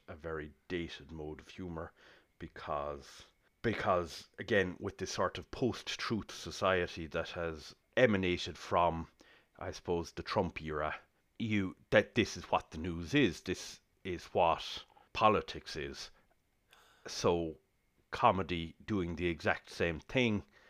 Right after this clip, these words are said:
for laughs is sort of no longer a viable entity, I think.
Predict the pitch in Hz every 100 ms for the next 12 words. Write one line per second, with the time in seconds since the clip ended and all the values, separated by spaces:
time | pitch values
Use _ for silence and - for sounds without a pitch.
0 | _ _ - 107 85 85 98 90 85 -
1 | - - _ _ _ - 104 90 - 113
2 | 98 - 101 85 - - 107 104 101 101
3 | 98 92 95 - 85 90 90 _ - 98
4 | 98 95 92 95 95 - _ 151 151 -
5 | 85 67 71 - 69 -